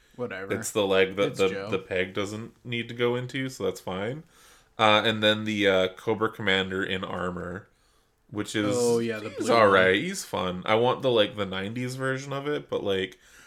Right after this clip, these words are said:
Speaker 1: Mm.
Speaker 2: this'll do until I get that, and then it'll, like, probably end up at Toy Traders. Uh, so twenty bucks for that, and then, like, it's weird. The other guys that were in there s-, have the, like, ninety-one stamping on the inner thigh,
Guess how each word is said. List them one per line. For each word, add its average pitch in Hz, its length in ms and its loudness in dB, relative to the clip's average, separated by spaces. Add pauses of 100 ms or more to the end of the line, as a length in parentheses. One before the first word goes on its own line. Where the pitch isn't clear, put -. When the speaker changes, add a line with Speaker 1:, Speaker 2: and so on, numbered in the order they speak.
(140)
Speaker 1:
Mm. 110 140 -10
Speaker 2:
this'll 110 340 0
do 101 220 -6
until 98 280 -4
I 92 60 0
get 95 300 0
that, 175 280 2
and 104 140 -2
then 98 140 2
it'll, 95 200 0
like, 92 300 -8
probably 98 260 -6
end 95 120 -6
up 92 100 -8
at - 80 -10
Toy 101 200 -6
Traders. 95 440 -8 (580)
Uh, 98 500 4 (500)
so 113 240 4
twenty 139 260 -2
bucks 131 260 2
for 131 140 -2
that, 117 220 4
and 127 100 -2
then, 127 140 -4
like, 147 380 -10 (1000)
it's 139 180 -4
weird. 131 340 0
The 117 180 -4
other 113 200 2
guys 170 300 2
that 175 80 2
were 165 180 0
in 107 280 -4
there 156 380 -4
s-, - 380 -6
have 117 280 0
the, 127 60 0
like, 113 200 2
ninety-one 101 840 -6
stamping 101 580 -8
on 104 140 -6
the 92 120 -6
inner 92 200 -6
thigh, 113 540 -4